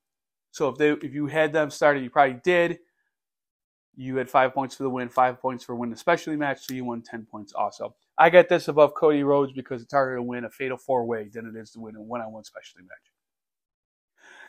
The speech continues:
And the number one, um, fantasy winner of the week is a tag team of the Kabuki Warriors of Asuka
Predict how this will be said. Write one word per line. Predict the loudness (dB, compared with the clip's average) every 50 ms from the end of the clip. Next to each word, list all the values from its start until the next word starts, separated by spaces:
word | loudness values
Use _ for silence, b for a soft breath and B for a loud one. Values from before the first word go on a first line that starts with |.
| B -4
And | -2 0
the | 0
number | 0 0 0 0 0
one, | 0 2 2 2 0 0 -6 -10 _ 0
um, | 2 2 2 2 -2 -6 _ _ _ _ _ _ _ _ _ _ _ _ _ _ _ _ _ _ _ _ _ _
fantasy | 8 8 8 6 4 0 0 0 0 -2 -4 B B B B B B B -4
winner | -2 0 0 0 -2
of | -2 -2
the | -2
week | -2 -2 -4 -6 -6 -8
is | -10 -10 -10
a | -10
tag | -10 -10 -8 -6 -6 -6 -6 -8
team | -10 -10 -10 -8 -8 -8
of | -10 -10 -12
the | -16
Kabuki | -16 -14 -14 -14 -12 -12
Warriors | -8 -2 0 2 2 2 0 -2 -2 -4 -6 -8
of | -12 -12 -8
Asuka | -6 -6 -6 -6 -8 -12 -12